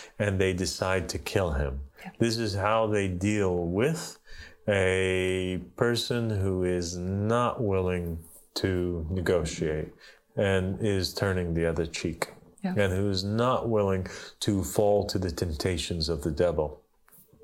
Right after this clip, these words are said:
Speaker 1: The devil first comes to Jesus, offers him an opportunity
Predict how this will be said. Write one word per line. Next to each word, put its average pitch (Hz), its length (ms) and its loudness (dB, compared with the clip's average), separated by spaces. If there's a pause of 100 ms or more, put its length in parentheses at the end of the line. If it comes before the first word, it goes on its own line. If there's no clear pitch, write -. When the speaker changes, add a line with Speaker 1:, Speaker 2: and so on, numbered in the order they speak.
(120)
Speaker 1:
The - 80 -4
devil 90 320 0
first 107 500 0 (300)
comes 101 320 2
to 98 140 -2
Jesus, 101 640 -2 (480)
offers 104 500 2
him 98 140 0
an 95 80 0
opportunity 98 1000 0